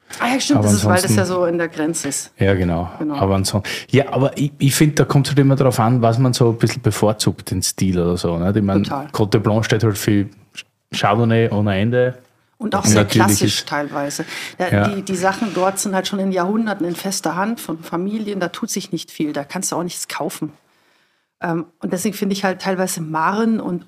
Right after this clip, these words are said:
Speaker 1: Aube oder, äh, Côte de Bar spannender, weil da gibt's teilweise gar keine Grand Crus und die Weinberge sind nicht so schwer zu bekommen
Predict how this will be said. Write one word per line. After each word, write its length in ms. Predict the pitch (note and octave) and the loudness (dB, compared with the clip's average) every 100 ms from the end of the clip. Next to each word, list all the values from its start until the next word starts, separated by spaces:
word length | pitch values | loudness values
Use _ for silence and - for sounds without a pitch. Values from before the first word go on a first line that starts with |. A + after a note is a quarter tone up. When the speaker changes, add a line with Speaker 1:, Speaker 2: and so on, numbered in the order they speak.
| - | -6
Speaker 1:
Aube 340 | G3+ A3+ - | -2 -2 -4
oder, 440 | F#3 E3+ E3 E3 | -6 -2 0 -2
äh, 120 | E3+ - | -4 -6
Côte 140 | G3 | -4
de 80 | F#3+ | -4
Bar 200 | F3+ E3+ | -2 -2
spannender, 800 | - - F3+ A#3 G#3 E3+ A3 - | -4 -2 0 0 0 0 -2 -4
weil 300 | F3 E3+ F3 | -4 0 0
da 100 | F3 | -2
gibt's 300 | F3 G#3 - | -2 -4 -4
teilweise 360 | F3 E3 D#3+ - | -4 -4 -4 -4
gar 160 | D3+ | -4
keine 280 | D3+ F3 E3+ | -4 -4 -8
Grand 280 | E3+ F#3 F#3 | -4 -4 -4
Crus 340 | - A3 A3+ G3 | -4 -4 -2 -2
und 60 | |
die 100 | F3 | -2
Weinberge 440 | E3+ F#3+ F#3 F3 F#3 | 0 0 -2 -4 -6
sind 180 | G3 - | -8 -8
nicht 160 | G3 | -10
so 120 | - G3 | -8 -10
schwer 340 | - F#3+ G3 | -6 -4 -4
zu 160 | - - | -8 -12
bekommen 500 | E3+ - G#3+ C#4+ | -12 -4 -2 0